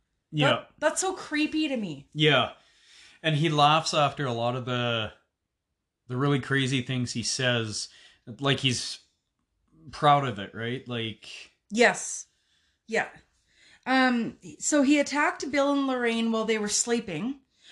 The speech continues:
Speaker 2: which I find to be one of the most horrible ways to get attacked by somebody. Just
Speaker 1: Yeah, you
Speaker 2: from
Speaker 1: don't
Speaker 2: your
Speaker 1: even see
Speaker 2: dead
Speaker 1: it coming.
Speaker 2: sleep.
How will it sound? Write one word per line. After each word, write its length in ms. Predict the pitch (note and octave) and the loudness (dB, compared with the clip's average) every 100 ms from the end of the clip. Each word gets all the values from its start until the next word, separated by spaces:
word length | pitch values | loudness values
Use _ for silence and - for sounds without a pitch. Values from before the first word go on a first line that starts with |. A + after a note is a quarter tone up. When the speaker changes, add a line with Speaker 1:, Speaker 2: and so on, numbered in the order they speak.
| - | -16
Speaker 2:
which 560 | - B3 A#3+ A3+ - - - | -2 2 2 2 0 0 0
I 540 | G#3+ A#3+ C4 C#4+ C#4+ | 4 6 6 4 0
find 500 | C#4 C4 A#3+ A#3+ A#3+ | -2 -2 -2 -2 -4
to 220 | - - G#3+ | -6 -10 -6
be 180 | A#3 | -6
one 220 | G#3+ A3+ A3+ | -2 -2 -2
of 160 | G#3 | -4
the 560 | A3 G#3+ G#3+ G#3+ G#3 G#3 _ _ _ _ _ _ _ | -4 0 2 2 0 -4 _ _ _ _ _ _ _
most 280 | A#3 A#3 A3 | -4 -2 -2
horrible 480 | - C4 A#3 A#3 A3+ | 2 2 4 2 2
ways 400 | A3 G#3+ G#3+ - | 2 0 -2 -4
to 120 | - | -4
get 240 | G3+ G3+ F#3+ | -2 -2 -2
attacked 460 | F#3+ G#3+ G#3 - | -4 -2 -4 -8
by 120 | G3 | -10
somebody. 600 | F3+ G3 E3+ F3+ F#3+ A#3+ - - | -6 -6 -6 -6 -6 -10 -12 -2
Just 160 | A#2+ | 2
Speaker 1:
Yeah, 140 | A2 G2 | 2 0
you 80 | C3+ | -2
Speaker 2:
from 100 | C3 | 0
Speaker 1:
don't 80 | B2 | 2
Speaker 2:
your 80 | A#2 | 2
Speaker 1:
even 120 | G2+ | 2
see 80 | A2+ | 2
Speaker 2:
dead 120 | G#2+ | 2
Speaker 1:
it 180 | A#2 - | 0 -2
coming. 240 | A#2 G#2+ A#2 | -2 -2 -4
Speaker 2:
sleep. 200 | A2 | -4